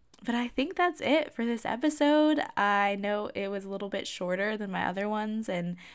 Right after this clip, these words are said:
maybe not as, like, chipper, but I, I think that, that there's something for that, and there's something to be said, and maybe you feel seen in your feelings about summer. And it,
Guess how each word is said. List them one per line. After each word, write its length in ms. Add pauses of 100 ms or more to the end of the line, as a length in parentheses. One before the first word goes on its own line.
(260)
maybe 320
not 300
as, 320
like, 280 (180)
chipper, 720
but 300 (100)
I, 280 (100)
I 160
think 320
that, 200
that 200
there's 200
something 320
for 260
that, 280
and 80
there's 160
something 580 (760)
to 160
be 180
said, 340
and 100
maybe 240
you 100
feel 200
seen 680
in 320
your 480
feelings 480
about 280
summer. 500
And 100
it, 100